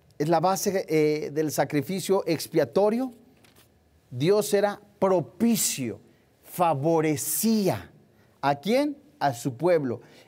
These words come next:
Hebreos capítulo ocho, versículo doce. La Biblia dice,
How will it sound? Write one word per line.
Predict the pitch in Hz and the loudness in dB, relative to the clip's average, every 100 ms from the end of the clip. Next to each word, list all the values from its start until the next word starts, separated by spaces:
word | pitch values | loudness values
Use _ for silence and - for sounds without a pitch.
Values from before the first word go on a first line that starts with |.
| _ | _
Hebreos | 131 135 185 214 226 - | -2 2 2 2 0 -6
capítulo | - 131 - 190 - 170 143 143 | -4 -4 -2 -8 -6 0 0 0
ocho, | 220 262 - 269 | 0 0 0 -2
versículo | 262 139 - 214 226 - 226 220 | 0 -2 -2 -4 -4 -4 0 0
doce. | 185 208 160 127 104 - | 2 0 0 -4 -8 -6
La | 135 156 156 | 0 0 2
Biblia | 190 202 202 196 | -2 -4 0 0
dice, | 165 180 160 - 101 | 0 -4 -6 -8 -10